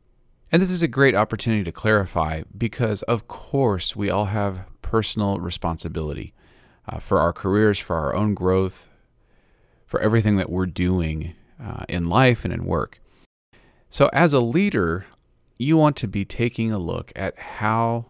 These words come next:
you can best help the people on your team to contribute,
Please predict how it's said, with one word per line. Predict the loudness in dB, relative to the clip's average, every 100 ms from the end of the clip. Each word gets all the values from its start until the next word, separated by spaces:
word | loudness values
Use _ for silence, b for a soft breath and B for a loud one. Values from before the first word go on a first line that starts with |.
| _ _ _ _
you | -4 -2
can | 0 -2
best | 0 2 2 0
help | -2 -2
the | -2
people | -6 -6 -4
on | -4 -4
your | -4
team | -6 -6 -6
to | -8
contribute, | -10 -8 -8 -8 -12